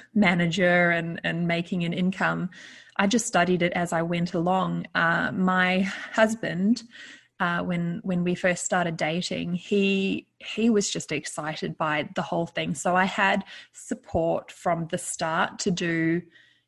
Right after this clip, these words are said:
you know, whatever I could imagine I could do, really, um, because this industry doesn't actually have any rules. Like, what works for me probably won't work for another artist. So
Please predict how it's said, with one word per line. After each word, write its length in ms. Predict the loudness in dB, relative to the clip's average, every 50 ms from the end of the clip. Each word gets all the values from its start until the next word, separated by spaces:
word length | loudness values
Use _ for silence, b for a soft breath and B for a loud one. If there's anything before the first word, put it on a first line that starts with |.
| _ _
you 120 | 0 2
know, 220 | 2 2 2 2 2
whatever 840 | 2 2 2 2 4 2 2 2 4 2 2 4 2 0 0 -2 -6 _ _ _ _ _ _ _ _ -8
I 180 | -8 -8 -8 -10 _ _ _ _ _ _ _ _ _
could 280 | -2 -2 -2 -2 -2 -2 0
imagine 400 | 4 6 6 6 6 4 2 0
I 100 | 0 -2
could 180 | -2 -4 -4
do, 220 | -2 -2 0 0 0
really, 560 | 0 0 0 0 0 0 2 2 0 -2 -2 -4
um, 680 | -2 -2 0 0 0 -2 -2 -2 -4 -4 -6 -6 -8 -8 -10 -18 _ _
because 320 | -2 -2 0 -2 -2 0
this 180 | 0 0 0 2
industry 440 | 2 2 2 0 -2 -2 -4 -2 0
doesn't 260 | 2 2 2 0 -2
actually 300 | -4 -4 -4 -6 -6 -6
have 400 | -6 -2 0 0 0 -2 -4 -10 B B B B B B B 2
any 180 | 4 6 8 6
rules. 560 | 6 6 4 4 4 2 2 2 2 2 2
Like, 240 | 0 0 0 0 -2 -8 _ _
what 320 | -6 2 2 2 2 4
works 340 | 2 0 0 0 -2 -8 -10
for 140 | -6 -4 -2
me 540 | -2 -2 -2 -2 -2 -2 -4 -4 -6 -8 _
probably 460 | -4 -2 0 0 0 -2 0 -2 -2 0
won't 320 | 0 0 0 0 -2 -2
work 260 | -2 -2 -2 -4 -4
for 140 | -4 -2 -2
another 340 | 0 -2 -2 0 0 0 0
artist. 640 | 0 0 0 -2 -2 -4 -4 -4 -4 -6 -10 0
So 320 | 4 4 6 6 4 2